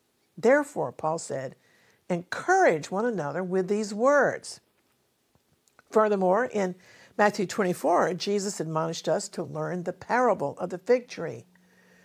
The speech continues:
"When its branch has already become tender and puts forth its leaves, you know that summer is near."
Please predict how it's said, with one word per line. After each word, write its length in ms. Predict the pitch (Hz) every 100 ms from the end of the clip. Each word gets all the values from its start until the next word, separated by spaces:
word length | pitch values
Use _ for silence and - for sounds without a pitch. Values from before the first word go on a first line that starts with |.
| _ _ _ _ -
"When 140 | 233
its 160 | 233 165
branch 440 | - 196 214 262
has 200 | 233 180
already 300 | 190 196 196
become 480 | 185 190 185 - 185
tender 480 | - 285 339 294 240
and 200 | 185 175
puts 280 | - 302 -
forth 340 | - 233 233
its 220 | 214 -
leaves, 560 | 170 180 165 180 202 247
you 180 | 202 214
know 260 | 190 151
that 200 | 165 208
summer 360 | - - 156 180
is 220 | 202 190
near." 480 | 214 254 269 -